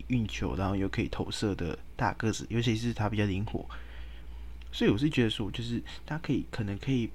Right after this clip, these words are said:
帮助，就是他们的在五号位方面拉开空间，因为 Tatum 是四号位嘛，然后有时候，有时候会打到三号位这样子，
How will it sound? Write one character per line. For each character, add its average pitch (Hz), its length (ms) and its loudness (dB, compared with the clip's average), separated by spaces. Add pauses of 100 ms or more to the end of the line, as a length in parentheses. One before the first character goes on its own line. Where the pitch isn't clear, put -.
帮 113 340 -2
助， 104 340 0 (500)
就 127 100 -2
是 113 300 -2 (160)
他 - 120 2
们 107 220 2
的 101 220 2 (100)
在 143 180 4
五 98 140 0
号 123 160 0
位 117 160 2
方 104 200 0
面 101 180 0
拉 101 120 0
开 98 100 0
空 92 240 -6
间， 85 200 -4 (720)
因 156 240 4
为 170 200 0
Tatum 131 300 4
是 113 160 -2
四 113 220 -2
号 98 100 2
位 104 120 2
嘛， 80 160 -6
然 87 100 -4
后 95 360 0 (280)
有 104 80 2
时 117 100 4
候， 120 160 6
有 110 120 2
时 110 80 2
候 123 80 8
会 123 40 4
打 95 160 2
到 95 60 4
三 98 140 -4
号 95 140 0
位 87 140 0
这 92 100 -2
样 90 160 2
子， - 140 -8